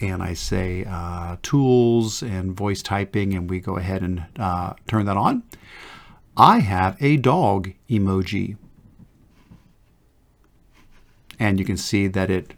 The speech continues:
took that emoji as I said it and converted the, uh, dog into that. So pretty cool. Um, if you're on a Chromebook, there's a shortcut you can do, the search key, the shift key, and the space bar.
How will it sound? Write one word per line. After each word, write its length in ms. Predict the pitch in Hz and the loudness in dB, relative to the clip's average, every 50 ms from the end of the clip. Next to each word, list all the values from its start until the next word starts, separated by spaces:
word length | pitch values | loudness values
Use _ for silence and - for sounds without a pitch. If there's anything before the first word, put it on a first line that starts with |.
| - - | -18 -8
took 300 | - - 123 107 - - | -2 0 0 0 0 -4
that 260 | 104 95 92 90 - | -6 -4 -4 -4 -2
emoji 720 | - 101 147 220 196 120 - - 92 101 120 156 160 139 123 | 0 2 4 6 6 6 4 2 -2 -2 -2 -4 -6 -6 -6
as 180 | 104 95 92 | -4 -4 -2
I 120 | 92 95 95 | 0 -2 -2
said 260 | - - 104 92 87 | 0 0 -2 -2 -2
it 220 | 95 95 92 - - | -2 -4 -6 -6 -6
and 220 | 104 92 92 90 | -6 -4 -4 -4
converted 560 | - 98 90 95 92 92 90 90 90 92 - | -6 -4 -4 -2 -2 -2 -2 -4 -6 -6 -6
the, 320 | 98 95 90 87 90 90 87 | -6 -6 -6 -4 -4 -4 -4
uh, 160 | 85 85 87 - - | -6 -6 -8 -8 -4
dog 400 | 95 92 82 85 87 90 95 95 | -4 -2 -2 -2 -4 -4 -4 -4
into 560 | 104 101 98 92 90 - - 95 90 90 92 - | -4 -6 -6 -6 -8 -8 -8 -6 -6 -6 -6 -8
that. 520 | 104 90 85 87 90 87 82 - - - | -8 -6 -4 -2 -2 -2 -4 -6 -8 -8
So 160 | - 95 101 | -8 -6 -6
pretty 180 | - - 269 302 | -4 -2 -4 -2
cool. 320 | - - - 233 277 - - - - - - - - - - - - | 0 0 -2 -2 -2 -6 -12 -18 -14 -12 -12 -10 -10 -10 -12 -6 0
Um, 380 | - 220 254 262 254 247 233 196 | 4 6 6 8 8 6 6 4
if 140 | - 180 - | 4 4 6
you're 80 | 190 165 | 4 4
on 80 | 123 | 4
a 40 | 101 | 2
Chromebook, 720 | - - - - 104 117 135 156 151 170 196 240 247 - - | -2 -4 -2 2 6 8 8 8 8 8 6 4 2 -4 -6
there's 440 | 156 117 101 104 98 98 95 90 | -4 -2 0 2 2 2 2 0
a 180 | 98 90 90 90 | 0 0 0 -2
shortcut 480 | 90 - - 147 147 - - - 165 160 | -2 0 0 0 0 0 0 -2 -2 0
you 80 | 156 | 2
can 120 | 135 131 123 | 2 4 4
do, 180 | 131 147 160 | 6 6 4
the 120 | 156 - 98 | 4 2 0
search 440 | - - - 131 131 127 - - | -2 0 2 2 2 0 -2 -4
key, 380 | - - 131 127 127 127 123 120 | -2 2 2 4 4 6 4 4
the 100 | 110 98 | 2 0
shift 360 | - - - 123 113 - - | 0 0 0 -2 -2 -4 -6
key, 280 | - - 117 110 113 110 | -2 0 2 2 2 2
and 80 | 92 | 0
the 40 | 90 | -2
space 340 | 95 - - 120 127 123 - | -4 -2 0 0 0 0 0
bar. 360 | - 123 120 120 117 117 117 | 0 2 4 4 4 4 2